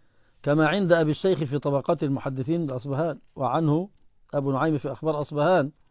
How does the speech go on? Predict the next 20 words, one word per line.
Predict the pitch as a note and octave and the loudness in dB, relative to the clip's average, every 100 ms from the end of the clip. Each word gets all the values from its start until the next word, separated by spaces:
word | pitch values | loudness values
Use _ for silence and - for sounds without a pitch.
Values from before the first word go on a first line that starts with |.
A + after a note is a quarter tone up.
| _ _ _ _ _ _ _ _ | _ _ _ _ _ _ _ _
ومن | D#3+ F#3 G#3 | 2 4 4
طريقه | F#3 F3 G3 F#3 F3 F3+ G#3 - - - _ _ _ - - | 4 4 4 4 4 4 2 -6 -18 -20 _ _ _ -10 0
ابن | E3+ E3 | 0 4
عساكر | D3 D3 F3 F3+ | 2 4 4 2
في | E3 | 0
التاريخ، | E3 G#3 G#3+ F3+ - - - - _ - - _ - - | 2 4 4 0 -8 -20 -20 -20 _ -20 -20 _ -20 -8
والوليد | A#3 A#3+ G#3+ G#3+ F#3 | 0 4 4 4 2
بن | E3+ | 2
مسلم | F3 F#3+ - F3 | 2 0 0 0
يدلس | D#3 D3 E3+ D#3+ | 2 2 2 2
تدليس | D3+ C3+ C3 D#3+ D3+ | -2 -2 -2 -2 -4
التسوية، | C3+ C3+ - D3+ E3 | -4 -6 -4 0 0
وابن | C#3+ C3+ C3+ | 0 -2 -2
لهيعة | C3 C#3 D3+ C#3 | 0 2 2 2
ضعيف | B2 C3 D3 | 0 -2 -2
يدلس." | B2+ B2 B2+ G#2 F#2 _ _ _ _ _ _ _ _ _ - _ _ | -2 -4 -4 -6 -10 _ _ _ _ _ _ _ _ _ -20 _ _
ورواه | - G#3 G3 F#3+ F#3 E3 | 2 6 8 10 10 10
عمرو | E3 F3+ E3 | 8 6 2
بن | D3 D#3 | 4 2
الحارث | C#3+ D#3+ F3 E3 C#3 | 4 6 6 6 2